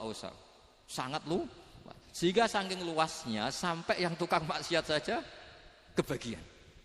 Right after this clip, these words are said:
Sama, rahmatnya Allah Ta'ala itu wasi'ah. Rizkinya Allah ya wasi'. Sampai wong nganggur ya iso mangan, ngono.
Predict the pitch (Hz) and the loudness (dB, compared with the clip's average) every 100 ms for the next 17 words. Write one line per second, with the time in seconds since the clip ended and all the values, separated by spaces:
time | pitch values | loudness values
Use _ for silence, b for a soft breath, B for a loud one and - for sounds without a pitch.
0 | - - 196 214 196 147 143 185 - 180 | -20 -2 2 2 2 -4 2 2 2 -2
1 | - 180 175 175 160 170 190 185 131 165 | 2 4 4 4 4 2 2 0 2 2
2 | 165 165 147 101 - - - - 135 151 | 2 0 -2 -4 -6 -20 -20 -2 0 2
3 | - 170 175 165 180 139 131 147 147 - | 2 0 2 2 2 2 2 -2 -6 -8
4 | - - - - - 156 160 170 175 160 | -10 -10 -20 -20 -2 0 2 2 0 0
5 | 131 123 170 185 143 139 131 127 110 92 | 4 8 8 8 6 0 -2 -2 -4 -4
6 | 104 | -4